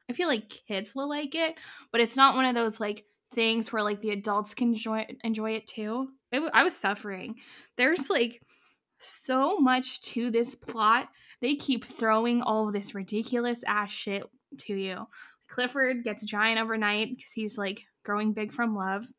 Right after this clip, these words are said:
That's fine. I can believe that. Sure. Um, there's this dude with this, like, magical animal menagerie thing. What the fuck? Um, Emily Elizabeth's uncle is, like, a huge deadbeat who lives in, like, a moving van.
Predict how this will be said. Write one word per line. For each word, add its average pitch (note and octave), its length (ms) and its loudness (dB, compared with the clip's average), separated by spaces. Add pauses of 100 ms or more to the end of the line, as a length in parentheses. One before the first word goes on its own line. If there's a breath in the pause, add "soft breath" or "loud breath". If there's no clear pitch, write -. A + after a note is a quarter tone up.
That's F4 180 -6
fine. G3 460 -8 (160)
I E4 80 0
can E4 160 2
believe G3 500 -4
that. A3+ 340 -2 (380 soft breath)
Sure. A#3+ 540 0 (480 loud breath)
Um, A#3 480 6
there's A#3+ 220 6
this B3 280 0
dude D4+ 340 2
with C4 200 0
this, B3+ 200 0 (200)
like, A3 160 -2
magical A#3+ 880 2 (680 soft breath)
animal A#3+ 600 0 (440)
menagerie A#3 680 4
thing. B3+ 440 2 (260)
What A#3+ 140 0
the A#3+ 60 -14
fuck? A3+ 460 -4 (420 soft breath)
Um, A3 500 6 (100)
Emily C4 320 4
Elizabeth's A#3+ 560 0
uncle B3 480 0 (260)
is, - 60 -18
like, A3 100 -4
a - 20 -10
huge A3+ 300 -4
deadbeat G#3 480 -6
who G#3+ 100 -6
lives G3+ 140 -4
in, G#3+ 60 0
like, G#3 120 -4
a F#3 60 -8
moving G#3 400 -2
van. A3 380 -2